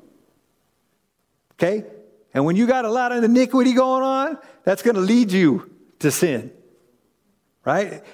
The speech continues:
An increase of it. So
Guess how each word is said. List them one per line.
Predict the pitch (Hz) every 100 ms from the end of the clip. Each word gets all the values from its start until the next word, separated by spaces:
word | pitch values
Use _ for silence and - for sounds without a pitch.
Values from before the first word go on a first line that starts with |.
| -
An | 143
increase | 208 262 - 196 160 - - - _ _ _
of | 135 123
it. | 107 - _ _ _ _ _ _ _ _ _ _ -
So | 196 165